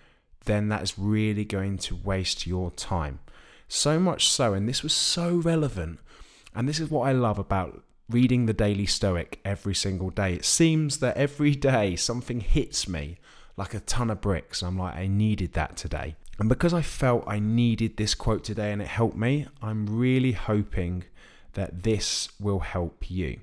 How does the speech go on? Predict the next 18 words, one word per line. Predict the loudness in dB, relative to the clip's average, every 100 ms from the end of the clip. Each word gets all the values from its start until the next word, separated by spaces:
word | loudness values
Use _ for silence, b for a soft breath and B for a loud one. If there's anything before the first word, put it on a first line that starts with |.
| -10 0
Now, | 4
one | 4
thing | 4 4
I |
love | 4
about | 4 2
the | 2
Daily | 2 2
Stoic, | 0 0 0 -2 -6
it | -6
has | -2 -2
the | 0 0
original | 2 2 2 0 -2 -8
from | -6 -2 0
thousands | 2 2 2 0 0
of |
years | 2 2 2
ago, | 2 2